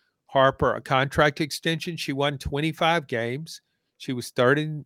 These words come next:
in the S E C, and she beat L S U, the eventual national championship. So that's fine.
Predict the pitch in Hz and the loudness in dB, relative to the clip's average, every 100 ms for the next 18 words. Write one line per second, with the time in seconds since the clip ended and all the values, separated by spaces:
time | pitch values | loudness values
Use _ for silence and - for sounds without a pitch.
0 | _ 131 127 131 139 - 156 - - 131 | _ -12 -6 -4 -4 -6 -10 -10 -6 -4
1 | 135 - _ _ _ _ - 143 139 - | -6 -10 _ _ _ _ 0 0 0 -4
2 | 139 113 131 147 - 127 135 147 143 208 | -6 -2 0 0 -2 2 4 2 0 -2
3 | 196 160 139 131 139 131 156 135 131 127 | 0 0 0 0 0 -2 -6 -4 -2 -2
4 | 120 127 110 147 143 135 98 - 101 87 | -4 -10 -4 -2 -2 -6 -12 -12 -12 -14
5 | _ _ _ - 170 165 170 - - 120 | _ _ _ -6 -2 2 0 -2 -4 -4
6 | 104 82 | -4 -10